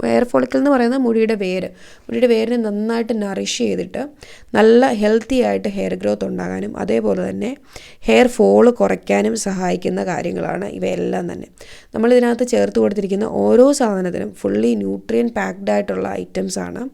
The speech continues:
ഇതെല്ലാം തന്നെ. അപ്പം ഇങ്ങനെ ഒരു ഡ്രിങ്ക് ആണ് നമ്മൾ തയ്യാറാക്കിയിരിക്കുന്നത്. അപ്പം ഈ സാധനങ്ങൾക്കെല്ലാം തന്നെ വളരെയധികം വിലയൊന്നുമില്ല.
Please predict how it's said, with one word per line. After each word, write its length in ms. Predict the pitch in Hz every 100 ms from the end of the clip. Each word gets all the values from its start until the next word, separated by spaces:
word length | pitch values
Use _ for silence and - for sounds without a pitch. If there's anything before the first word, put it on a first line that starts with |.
| - - - - -
ഇതെല്ലാം 600 | 196 185 190 196 220 190
തന്നെ. 260 | 175 175 277 - -
അപ്പം 260 | 208 277 294 - - -
ഇങ്ങനെ 280 | 254 294 302
ഒരു 100 | 269
ഡ്രിങ്ക് 360 | 240 226 220
ആണ് 160 | 214 208
നമ്മൾ 260 | 208 202 214
തയ്യാറാക്കിയിരിക്കുന്നത്. 920 | 208 185 190 196 180 170 175 170 185
അപ്പം 240 | - -
ഈ 260 | 254 254 294
സാധനങ്ങൾക്കെല്ലാം 960 | 294 254 226 240 254 247 214 214 233
തന്നെ 220 | 208 202 -
വളരെയധികം 560 | 196 190 226 214 233
വിലയൊന്നുമില്ല. 720 | 233 196 214 214 196 - 226